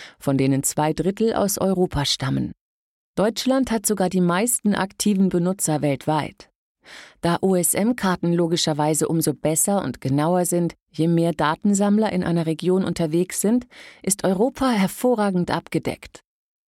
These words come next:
Mittlerweile stellen außerdem immer mehr offizielle Stellen,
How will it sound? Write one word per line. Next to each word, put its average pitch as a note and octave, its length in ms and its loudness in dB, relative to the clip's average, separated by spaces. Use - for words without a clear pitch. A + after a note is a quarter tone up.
Mittlerweile G#3 640 2
stellen G3+ 400 0
außerdem F#3+ 540 0
immer G3 260 4
mehr F3+ 260 2
offizielle F#3 600 0
Stellen, C3+ 500 -2